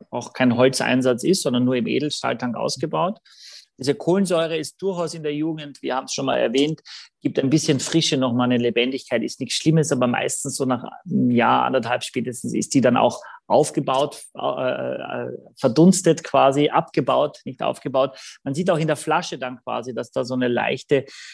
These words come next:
Winzer spielen so ein bisschen, weil die Kohlensäure einfach eine gewisse Leichtigkeit nochmal zusätzlich suggeriert.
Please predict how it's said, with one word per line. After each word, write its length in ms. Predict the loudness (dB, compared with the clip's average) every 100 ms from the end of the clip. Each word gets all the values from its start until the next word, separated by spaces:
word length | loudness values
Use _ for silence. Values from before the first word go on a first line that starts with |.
| -20 _
Winzer 320 | 4 6 6
spielen 320 | 2 4 4
so 80 | 4
ein 80 | 2
bisschen, 280 | 0 0 0
weil 80 | 0
die 100 | -2
Kohlensäure 540 | -2 -2 0 -2 -2
einfach 320 | -6 -8 -12
eine 220 | -10 -6 -4
gewisse 280 | -4 0
Leichtigkeit 640 | 2 2 2 -4 -4 -2 0
nochmal 240 | 2 0
zusätzlich 880 | 0 -2 0 0 0 -4 -4 -4 -6
suggeriert. 560 | -4 2 4 4 4